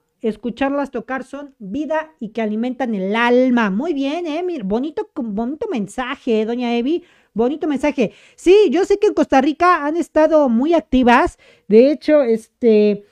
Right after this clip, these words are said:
eh, Acosta, Acosta sí ha subido contenido de, de sus, de sus presentaciones y está bastante cool eso. Vamos a ver por aquí.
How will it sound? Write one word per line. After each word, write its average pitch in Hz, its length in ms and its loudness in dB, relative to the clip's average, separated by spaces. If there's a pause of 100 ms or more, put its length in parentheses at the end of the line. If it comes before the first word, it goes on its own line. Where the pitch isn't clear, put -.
(400)
eh, 208 240 4
Acosta, 262 680 2
Acosta 269 320 -6
sí 294 120 -4
ha 285 60 0
subido 262 320 -2
contenido 220 760 -4
de, 180 600 -6
de 180 180 -12
sus, 185 360 -12 (400)
de 196 120 -6
sus 196 180 -4
presentaciones 254 1000 -4 (320)
y 208 100 -6
está 233 220 -2
bastante 339 420 0
cool 311 220 -2
eso. 311 200 -2
Vamos 339 220 -4
a 262 80 -2
ver 254 340 -2 (500)
por 208 180 -6
aquí. 262 520 -8